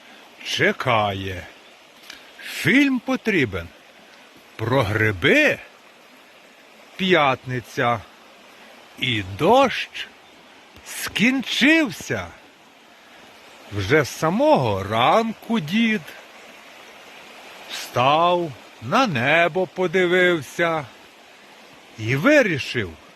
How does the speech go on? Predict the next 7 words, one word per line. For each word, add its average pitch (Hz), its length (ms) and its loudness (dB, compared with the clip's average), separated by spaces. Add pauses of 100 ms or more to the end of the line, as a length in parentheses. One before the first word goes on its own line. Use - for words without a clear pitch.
(500)
пора 120 520 2
в - 640 -12
похід. 156 500 0 (1800)
Тож 302 420 4 (120)
ми 202 300 0
в 190 160 0
лісі, 151 720 -2